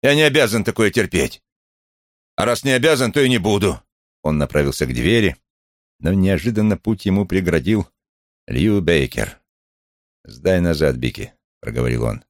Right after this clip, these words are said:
«Я сказал назад». Бики послушался, выполнив требования Бейкера буквально. Он начал пятиться, пока не ткнулся в стол. Почувствовав сзади твердую поверхность столешницы,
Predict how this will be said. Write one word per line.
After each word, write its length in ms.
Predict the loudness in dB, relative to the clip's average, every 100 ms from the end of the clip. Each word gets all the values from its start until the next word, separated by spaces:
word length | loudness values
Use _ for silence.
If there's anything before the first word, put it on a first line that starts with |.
| _ _ _ _ _ -6
«Я 120 | -4
сказал 420 | -2 0 2 2
назад». 520 | 0 0 0 -2 _ _ _ _ _ _ _ _ _ _ _
Бики 240 | -12 -8 -4
послушался, 760 | -6 -4 -4 -2 -4 -2 -4 _ _ _ _ _ _ -4
выполнив 540 | -4 -2 -4 -2 -4
требования 520 | 0 0 2 0 0
Бейкера 460 | 0 0 0 -2 -6
буквально. 600 | -4 -2 0 0 -6 -12 _ _ -6
Он 180 | -4 -4 -2
начал 360 | -4 -2 -6
пятиться, 640 | -2 -2 -2 -4 -4 -4 -6 _ _ _ _ _
пока 300 | -8 -2 0
не 120 | 0
ткнулся 480 | -2 -4 -4 -2 -6
в 80 | -8
стол. 340 | -4 -2 -2 -6 _ _ _ _ _ _ _ _ -10
Почувствовав 480 | -6 -6 -2 -2
сзади 280 | 0 0 0
твердую 460 | -2 -2 0 0 -2
поверхность 500 | 0 0 -2 -6 -6
столешницы, 720 | -2 -2 -2 -2 -2 -2 -4